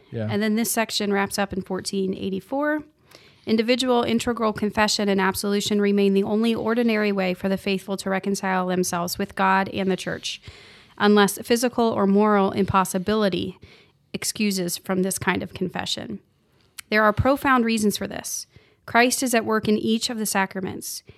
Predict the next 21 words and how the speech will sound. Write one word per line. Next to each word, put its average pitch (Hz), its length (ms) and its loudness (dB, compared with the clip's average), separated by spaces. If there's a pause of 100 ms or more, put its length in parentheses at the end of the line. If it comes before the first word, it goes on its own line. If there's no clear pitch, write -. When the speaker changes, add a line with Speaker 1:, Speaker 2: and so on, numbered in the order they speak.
Speaker 2:
He 233 140 -2
personally 262 600 0
addresses 208 480 0
every 208 380 0
sinner. 190 480 -2 (420)
"My 208 140 4
son, 220 560 4 (160)
your 208 160 -2
sins 208 400 2
are 196 120 -4
forgiven." 185 580 -4 (520)
He 254 140 4
is 233 160 4
the 247 100 2
physician 226 560 2
tending 214 380 4
each 220 260 0
one 220 120 4
of 202 100 0
the 202 80 -2
sick - 420 -6